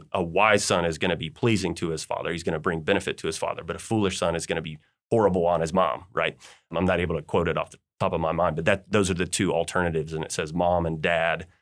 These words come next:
like, what the result is for wisdom versus not. And basically from that point on till you get to the end of sixteen, almost every single time there's two different options being observed, two different things that you can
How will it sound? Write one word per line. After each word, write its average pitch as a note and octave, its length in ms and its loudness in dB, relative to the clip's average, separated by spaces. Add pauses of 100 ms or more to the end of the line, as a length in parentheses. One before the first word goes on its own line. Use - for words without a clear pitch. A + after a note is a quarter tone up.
(120)
like, F2+ 200 -2
what G2 180 2
the F#2 80 0
result F2 420 0
is E2+ 140 -2
for E2+ 160 -2
wisdom E2 460 -2 (300)
versus F#2 340 0
not. E2+ 340 0 (320)
And A2+ 160 4
basically G#2+ 800 4
from G#2 220 6
that A#2 200 4
point C#3 240 4
on F2 460 2 (720)
till A2 140 2
you F#2+ 120 2
get G#2+ 180 0
to F#2+ 60 -6
the F#2 180 -2
end G#2 180 4
of E2+ 100 0
sixteen, F#2 880 0 (260)
almost A#2+ 640 6 (140)
every A2+ 380 4
single G2+ 320 2
time E2 460 -2 (340)
there's G2+ 180 4
two B2 200 2
different A2+ 320 2
options F2+ 500 0
being E2+ 260 2
observed, F#2 680 2 (480)
two G#2+ 100 4
different F#2+ 340 0
things G2 420 2
that E2+ 200 -2
you F2 120 -4
can D#2+ 360 -4